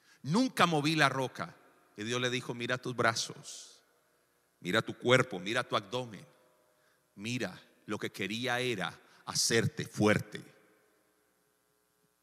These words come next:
El, el, el tema no es lo que viviste, todo lo vivimos, todos tenemos una historia que contar.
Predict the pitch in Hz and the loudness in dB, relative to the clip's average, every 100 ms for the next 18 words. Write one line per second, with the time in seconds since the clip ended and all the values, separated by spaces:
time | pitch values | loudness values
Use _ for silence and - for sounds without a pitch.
0 | _ _ _ 131 - 180 190 196 262 262 | _ _ _ -20 -8 -4 -2 0 4 6
1 | 226 208 226 226 226 156 131 117 113 123 | 6 8 8 10 8 2 0 0 0 0
2 | - 104 - 254 294 240 190 151 196 190 | -2 -4 2 4 6 6 6 2 -2 -4
3 | 131 - - 294 262 196 180 214 180 190 | -10 -8 -2 0 2 2 2 2 -2 -4
4 | 165 - 160 156 127 110 - 82 - | -4 -6 -6 -6 -6 -6 -10 -14 -18